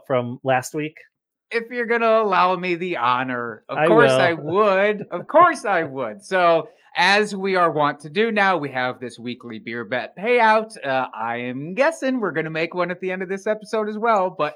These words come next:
Speaker 1: Chances
Speaker 2: from
Speaker 1: are
Speaker 2: the
Speaker 1: good.
Speaker 2: <laughs> from the end of last week's episode, we went straight up Antonio Gibson versus Alvin Kamara in points per reception. Uh, you were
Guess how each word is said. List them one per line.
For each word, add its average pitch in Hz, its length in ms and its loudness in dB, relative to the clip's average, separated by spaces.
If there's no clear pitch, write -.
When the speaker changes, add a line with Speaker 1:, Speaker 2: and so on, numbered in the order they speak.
Speaker 1:
Chances 139 360 -2
Speaker 2:
from 190 80 2
Speaker 1:
are 185 40 2
Speaker 2:
the - 20 -4
Speaker 1:
good. 208 200 -6
Speaker 2:
<laughs> - 20 -10
from 208 200 2
the 220 140 6
end 226 120 2
of 196 140 0
last 190 580 -2
week's 135 360 -6
episode, 117 640 -6
we 160 160 -2
went 170 240 0
straight 196 560 -4
up 107 200 -4
Antonio 170 640 -6
Gibson 120 560 -10
versus 139 500 -8
Alvin 151 520 -2
Kamara 113 500 -8
in 110 200 -8
points 156 440 -10
per 254 460 2
reception. 214 720 -4
Uh, 147 480 0
you 165 280 -6
were 175 140 -6